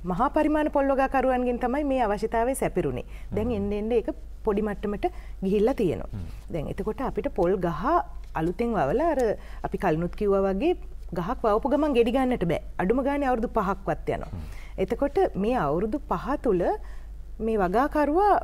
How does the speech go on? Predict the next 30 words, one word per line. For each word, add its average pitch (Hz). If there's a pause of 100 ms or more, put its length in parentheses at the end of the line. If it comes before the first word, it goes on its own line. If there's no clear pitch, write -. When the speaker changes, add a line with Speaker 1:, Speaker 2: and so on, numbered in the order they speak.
(140)
Speaker 1:
පොඩ්ඩක් 269
අධෛර්යයට 247
පත්වන 247
ගතියකුත් 226
තියෙනවා. 135
ඒ 214
නිසා 247 (440)
සමහර 220
අර 214 (540)
මහා 202
පරිමාණයෙන් 214
වගා 180
කිරීමෙන් 208
ඈත් 165
වෙනවාදෝ 202
කියලත් 220
අපිට 214
හිතෙනවා. 269 (280)
කොහොම 233
වුණත් 208
අපි 214
මේ 185
වෙනකොට 226 (200)
කැබිනට් 190
මණ්ඩලයට 214
පත්‍රිකා 240
තුනක් 165
ඉදිරිපත් -
කරලා 151
තියෙනවා. 180